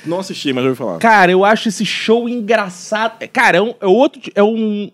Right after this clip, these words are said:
Speaker 2: não é stand-up, eu
Speaker 1: Sim.
Speaker 2: adoro esse show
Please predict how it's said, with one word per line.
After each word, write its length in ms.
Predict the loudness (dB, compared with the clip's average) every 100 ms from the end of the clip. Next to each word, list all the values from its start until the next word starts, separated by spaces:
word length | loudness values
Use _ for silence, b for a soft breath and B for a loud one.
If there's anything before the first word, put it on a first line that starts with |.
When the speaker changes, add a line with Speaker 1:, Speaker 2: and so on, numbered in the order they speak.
| -4
Speaker 2:
não 220 | 0 2
é 60 |
stand-up, 600 | 2 2 2 2 2 -4 -6 0
eu 80 |
Speaker 1:
Sim. 60 | 2
Speaker 2:
adoro 400 | 2 2 2 2
esse 160 | 0 -2
show 340 | 2 2 0